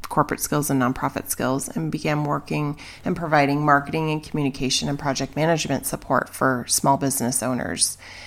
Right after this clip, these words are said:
where we lived in South Carolina. And I made the shift to what I love most,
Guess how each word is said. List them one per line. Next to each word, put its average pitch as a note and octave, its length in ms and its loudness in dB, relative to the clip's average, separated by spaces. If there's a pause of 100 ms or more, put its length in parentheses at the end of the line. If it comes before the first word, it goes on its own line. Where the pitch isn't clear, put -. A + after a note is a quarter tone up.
(320)
where D#3 140 6
we C#3+ 140 6
lived C3+ 240 4
in C3+ 100 2
South - 240 -2
Carolina. - 760 -4 (180)
And F3+ 140 0
I G3+ 160 6
made G3 300 6
the - 60 0
shift - 580 4
to - 120 -4
what E3+ 200 0
I A3+ 240 2
love F#3+ 300 -2
most, - 640 0